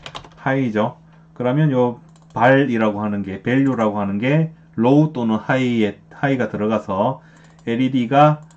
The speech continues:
하이면 켜지는 거고 로우면 꺼지는 거다, 그죠? 그러면 클라이언트가 뭔가 보내는데 그 보낸 거를 패턴 검사를 해서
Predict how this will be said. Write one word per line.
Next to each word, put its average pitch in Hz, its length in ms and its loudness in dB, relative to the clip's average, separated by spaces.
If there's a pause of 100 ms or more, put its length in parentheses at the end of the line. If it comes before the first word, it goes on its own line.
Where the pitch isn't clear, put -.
(100)
하이면 151 480 2
켜지는 98 440 -8
거고 131 460 -2
로우면 104 640 -2
꺼지는 120 420 -6
거다, 90 220 -10
그죠? 95 420 -8 (320)
그러면 135 500 2
클라이언트가 170 760 2
뭔가 147 340 2
보내는데 151 920 0 (180)
그 - 200 -4
보낸 143 500 2
거를 165 640 2 (800)
패턴 196 580 2
검사를 131 600 0
해서 190 560 4